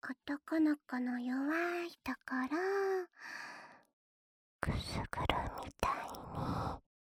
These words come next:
可愛がってあげますから。小さな女の子みたいな私に、赤ちゃんみたいに甘えていいですからね。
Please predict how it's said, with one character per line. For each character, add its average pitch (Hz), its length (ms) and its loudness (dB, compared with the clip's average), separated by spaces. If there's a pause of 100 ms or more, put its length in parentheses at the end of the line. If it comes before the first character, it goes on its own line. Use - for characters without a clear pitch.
(440)
可 - 80 -2 (260)
愛 - 140 -6
が - 260 -6
っ - 40 -8 (140)
て - 80 2
あ - 180 -4 (180)
げ - 60 -8
ま - 180 -4
す - 160 -6
か - 260 -2
ら。 - 800 0 (2750)
小 339 380 4
さ 269 200 0
な 233 120 0 (140)
女 339 300 4
の 381 140 6
子 311 160 0
み 285 160 6
た 262 220 0
い 262 100 2
な 240 200 -2
私 294 680 -4
に、 349 80 4 (1500)
赤 - 420 -8
ち - 60 4
ゃ 427 120 10
ん 359 100 10
み 339 120 6
た 330 200 6
い 311 60 8
に 294 200 8
甘 262 320 2
え 277 80 -2
て - 160 -2
い 285 140 -2
い 311 260 2
で - 0 - (240)
す - 60 -18
か 339 200 4
ら 311 200 0
ね。 311 100 2